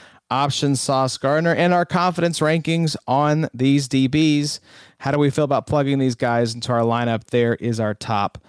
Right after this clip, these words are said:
four. John, let's answer a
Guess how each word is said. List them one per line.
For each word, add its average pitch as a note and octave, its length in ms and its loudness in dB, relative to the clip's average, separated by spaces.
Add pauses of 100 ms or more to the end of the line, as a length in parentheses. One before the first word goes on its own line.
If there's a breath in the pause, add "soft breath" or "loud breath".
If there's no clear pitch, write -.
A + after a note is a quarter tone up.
(300 soft breath)
four. F#3+ 800 0 (460)
John, C#3+ 320 -2
let's C#3+ 280 -2
answer D#3 580 0
a C3+ 360 2